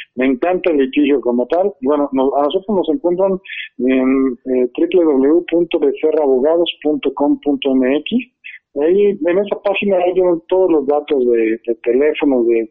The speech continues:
de, de la firma legal, eh, y pues toda la información que puedan llegar a, a generar para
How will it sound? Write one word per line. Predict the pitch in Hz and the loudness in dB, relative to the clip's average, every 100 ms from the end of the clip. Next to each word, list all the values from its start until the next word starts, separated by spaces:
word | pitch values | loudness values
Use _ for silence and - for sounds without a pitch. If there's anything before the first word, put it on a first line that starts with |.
| _ | _
de, | 110 107 107 104 _ | -6 -4 -6 -10 _
de | 113 | -6
la | 113 | -4
firma | 131 139 | -2 0
legal, | 123 127 147 180 180 185 - - - - | 0 0 2 2 0 -2 -14 -18 -18 -4
eh, | 117 120 117 117 120 | -2 0 2 0 0
y | 127 123 | -4 -4
pues | 127 - | -8 -4
toda | 143 | -2
la | 135 | 0
información | 127 120 120 143 131 | -2 -2 -2 -2 -6
que | - | -4
puedan | 135 127 | -2 -2
llegar | 117 117 | 0 0
a, | 123 120 | 0 -2
a | 101 110 107 | -4 -8 -8
generar | 123 117 120 127 | -6 -2 -2 -4
para | - 117 | -2 -2